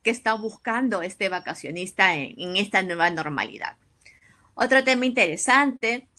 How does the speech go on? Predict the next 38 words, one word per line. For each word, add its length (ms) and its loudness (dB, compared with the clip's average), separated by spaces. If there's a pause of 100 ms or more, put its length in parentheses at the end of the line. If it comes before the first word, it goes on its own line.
(120)
es 280 2
que 140 0
nueve 340 2
de 140 2
cada 300 2
diez 360 -4 (260)
realizaría 600 -2
viajes 400 -2
a 80 -6
destinos 400 -10
fuera 260 -4
de 80 -6
su 100 -16
región 300 -14
de 80 -8
residencia. 580 -8 (560)
Sí, 280 -2
efectivamente 680 -2
están 260 -4
buscando 540 -2
ya 120 -2
un 100 -8
poco 220 -4
alejarse 680 2
de 100 -2
la 120 -6
ciudad, 500 -2
alejarse 600 -4
de 20 -6
esa 140 -6
cotidianía 920 -6 (420)
que 100 2
han 120 -2
estado 340 0
tanto 400 -2
tiempo 480 -6
en 140 -8
casa 440 0